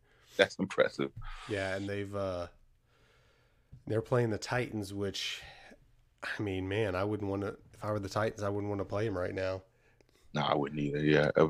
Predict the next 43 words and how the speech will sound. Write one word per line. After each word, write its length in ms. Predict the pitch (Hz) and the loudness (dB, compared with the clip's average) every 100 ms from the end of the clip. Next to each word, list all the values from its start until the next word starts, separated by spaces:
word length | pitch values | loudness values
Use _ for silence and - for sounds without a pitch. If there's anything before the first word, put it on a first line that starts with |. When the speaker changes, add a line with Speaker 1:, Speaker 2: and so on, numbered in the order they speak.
| - | 4
Speaker 1:
a 60 | - | 2
team 320 | - 92 82 | 6 8 10
that 180 | 85 82 | 10 10
hot, 260 | 78 76 | 8 6
like, 160 | 76 78 | 4 0
I, 120 | 78 - _ - - - | 0 -2 _ -20 -20 2
I 140 | 82 85 | 6 6
definitely 420 | 80 76 76 73 | 6 2 0 -2
wouldn't 140 | 73 | 0
wanna 140 | 73 73 | 0 4
play 180 | 76 | 4
them. 240 | 76 78 - - - - | 6 4 0 -10 -16 8
The 180 | 95 - | 12 12
A 140 | 113 | 12
F 80 | 170 | 8
C 380 | - 120 120 101 | 4 2 6 6
is 200 | 90 - | 4 2
not 260 | 87 90 69 _ | 4 6 4 _
as, 500 | - 78 78 - - - _ _ _ - - - | 2 2 2 -4 -8 -10 _ _ _ -20 -20 0
it's 120 | 110 104 | 6 8
obviously 360 | 107 101 92 | 8 6 0
not 120 | 87 | 0
as 100 | 82 | 0
strong 280 | - 90 85 | 0 2 2
as 80 | 78 | 0
the 80 | 71 | -2
N 80 | 80 | -2
F 140 | 78 | -2
C, 360 | - 80 78 - | 0 0 2 2
in 140 | 82 | 6
my 200 | 95 87 | 8 6
opinion. 400 | 76 78 76 76 _ - 131 | 4 0 -2 -4 _ -18 -4
Speaker 2:
But 160 | 120 | 0
they 180 | 127 175 | 4 6
have 120 | 220 | 6
Speaker 1:
Uh, 240 | 151 87 120 | 8 8 6
Speaker 2:
a, 40 | |
they 140 | 120 135 | 0 0
have 100 | 151 | 2
a 60 | |
lot 360 | 98 101 113 120 | 0 2 4 4
of 120 | 107 | 2
teams. 600 | - 127 110 90 85 - | -2 0 0 -2 -6 -12